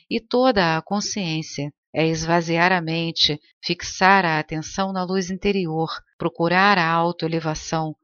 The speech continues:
saturar-se da luz de Deus. Meditar é entrar em comunhão com Deus, decretar também é comunhão com o Pai e, portanto, é uma forma de meditação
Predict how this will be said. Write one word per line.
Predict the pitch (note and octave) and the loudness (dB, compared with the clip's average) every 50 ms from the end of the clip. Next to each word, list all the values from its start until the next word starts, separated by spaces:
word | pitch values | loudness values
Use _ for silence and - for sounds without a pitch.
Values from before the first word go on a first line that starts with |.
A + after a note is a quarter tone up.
| _ _ _ | _ _ _
saturar-se | - E3 D#3+ - F3 D#3+ E3 E3+ F#3 F#3 F#3 - - - D#3+ | -2 -2 0 0 -4 -2 2 2 2 2 0 -4 -10 -10 -6
da | D3 D#3 | -6 -6
luz | D#3 D3+ D#3 E3 D#3+ | -6 -4 -4 -2 -2
de | D#3+ D#3 D#3+ | -2 -2 -4
Deus. | C#3+ D3 D#3 D#3 D#3 D#3+ D3+ - - _ _ _ _ _ _ _ _ _ _ _ _ | -4 -4 -4 -2 -2 -4 -6 -10 -16 _ _ _ _ _ _ _ _ _ _ _ _
Meditar | D#3 F3 F3 F#3+ F#3+ _ - G#3+ A3 A3+ | -2 0 0 0 -2 _ 2 4 4 4
é | A3+ A3 G#3+ | 4 2 0
entrar | G#3 G3+ G3 - G#3 G#3+ G#3+ | -2 -4 -4 0 0 0 2
em | G#3+ G#3 | 0 -2
comunhão | G#3 - G#3+ G#3+ G3+ G3+ G3+ G#3 A#3 B3+ B3+ | -4 -6 -6 -4 -4 -4 -2 0 0 0 0
com | - - G#3 F3+ | -2 -4 -6 -6
Deus, | E3 D3+ D#3 D#3 D3+ D#3 D#3 - - _ _ _ _ _ | -4 -4 -2 -2 -2 -4 -6 -8 -12 _ _ _ _ _
decretar | D#3 D#3 - D#3+ D#3 D#3 - F#3 F#3+ F#3+ - - | -6 -6 -2 -4 -6 -4 2 4 4 4 4 2
também | - E3 D#3 D#3 D#3+ F#3 G3 G#3+ G#3+ G3+ | -4 -4 -4 -2 0 0 0 0 0 -2
é | |
comunhão | G3+ G#3 - G#3 G#3 G#3+ G#3 G3 G3+ G#3 G#3+ | -4 -4 -6 -4 -2 -2 -2 0 0 -2 -2
com | G#3 - A3 A3+ | -2 -4 -4 -4
o | A#3 A3+ | -4 -4
Pai | A3+ - F#3 F3+ F3+ F3+ F3 D#3 _ _ _ | _ 2 4 4 6 4 2 0 _ _ _
e, | - G#3+ | -6 -6
portanto, | - _ C4+ C#4 - - - - A3+ A3 A3 A3 A3 A3+ A3+ - _ | 0 _ 2 2 2 0 -6 -2 -2 0 -2 -2 -2 -4 -6 -6 _
é | - - G3 | 2 2 2
uma | G3+ G#3 A#3 A#3+ | 2 2 0 -2
forma | A3 - - G3 F#3 F#3+ F#3+ F#3 F3 D#3+ D#3 D#3 | -2 -2 0 2 4 4 4 2 -2 -4 -4 -4
de | D3+ D3+ D#3 | -4 -4 -4
meditação | E3 F3+ G#3+ A3+ G3 F3 G3+ G#3 G#3 G3+ G3 F#3+ - - - E3+ F3 F3 F3 | 0 2 2 2 2 0 -4 -2 -2 -4 -4 -4 -6 -6 -4 -4 -4 -4 -6